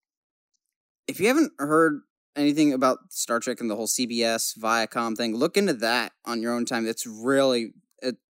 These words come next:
it's an interesting story, to say the least. Um,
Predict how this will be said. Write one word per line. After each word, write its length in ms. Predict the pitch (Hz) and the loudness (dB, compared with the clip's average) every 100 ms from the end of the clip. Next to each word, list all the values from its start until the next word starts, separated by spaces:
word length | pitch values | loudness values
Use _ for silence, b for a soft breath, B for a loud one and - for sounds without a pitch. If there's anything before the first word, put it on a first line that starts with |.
| _ | _
it's 160 | - 262 | -2 -2
an 140 | 240 - | -2 -6
interesting 800 | 185 175 170 156 - 139 117 110 - _ _ _ _ _ | -4 -2 0 0 2 4 4 0 -4 _ _ _ _ _
story, 360 | - 170 139 | 2 6 6
to 80 | 123 | 4
say 180 | 123 135 | 2 2
the 100 | 117 | 0
least. 280 | 120 113 - _ | -2 -2 -6 _
Um, 320 | 160 165 160 | 4 4 2